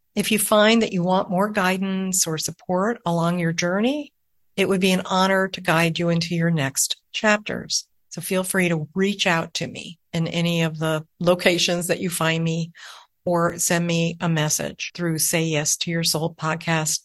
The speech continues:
dot com. There's a contact page. And if you do want to give back in a small way here, there is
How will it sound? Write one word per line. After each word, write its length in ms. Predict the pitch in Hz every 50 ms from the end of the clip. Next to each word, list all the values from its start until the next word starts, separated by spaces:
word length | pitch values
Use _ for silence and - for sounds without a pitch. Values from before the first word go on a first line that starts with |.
| -
dot 280 | 156 165 143 127 - -
com. 520 | - - - 151 151 - - - - 165 _ _ _ -
There's 160 | - 160 151
a 60 | 165
contact 480 | - - 156 151 143 147 147 143 - _ _ -
page. 440 | 135 - - - - - - - _ _ _ _ _ _ _ _ _ _ _ _ -
And 140 | 226 214 208
if 140 | 208 208 -
you 100 | 214 208
do 320 | 185 185 220 233 240 254
want 180 | 262 262 254 247
to 40 | 233
give 320 | 202 226 226 196 185 170
back 400 | 175 185 185 196 214 247 - -
in 80 | 202 180
a 80 | 180
small 400 | 175 - 202 202 196 196 202 196
way 320 | 190 190 190 196 202 226 233
here, 520 | 190 226 220 214 214 226 269 320 - - - - - - - - - -
there 400 | 202 202 196 190 190 196 202 202 -
is 540 | 214 208 196 196 190 190 190 190 185 185 -